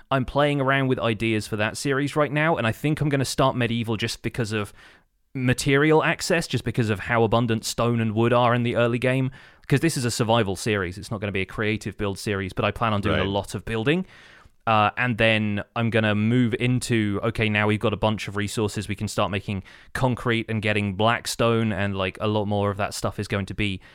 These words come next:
Speaker 1: baked into the world. I can start to think about more modern projects. And to be honest, if I'm building a cyberpunk city, I probably wanna put it in a desert or something, you know, somewhere that there's flat open terrain and it feels like you've just constructed this metropolis in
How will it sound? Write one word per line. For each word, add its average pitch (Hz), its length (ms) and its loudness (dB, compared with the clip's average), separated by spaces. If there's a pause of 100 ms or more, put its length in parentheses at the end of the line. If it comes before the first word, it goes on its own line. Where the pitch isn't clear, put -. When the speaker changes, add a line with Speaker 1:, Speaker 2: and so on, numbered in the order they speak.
(220)
Speaker 1:
baked 127 340 0
into 120 340 0
the 104 80 0
world. 139 480 4
I 113 100 -4
can 117 160 -2
start 110 340 0
to - 60 -10
think 110 200 -4
about 101 240 0
more 98 120 -2
modern 98 300 -2
projects. 101 540 -6
And 139 240 0
to 135 100 0
be 143 100 4
honest, 151 300 0 (480)
if 165 180 0
I'm 165 180 2
building 127 360 2
a 104 60 -2
cyberpunk 117 520 0
city, 113 320 -6
I 113 60 -2
probably 175 260 2
wanna 123 160 2
put 131 160 -2
it 139 120 0
in 117 100 -2
a 107 60 -2
desert 113 500 -2
or 139 100 2
something, 147 600 0
you 135 80 -2
know, 117 80 2
somewhere 131 380 2
that 113 160 -2
there's 113 200 -2 (540)
flat 147 340 0
open 135 320 2
terrain 120 460 2
and 110 100 0
it - 80 -8
feels 123 340 0
like 117 160 0
you've 110 140 -6
just - 160 -8
constructed 117 540 -2
this 107 120 -4
metropolis 113 680 -2
in 107 320 -2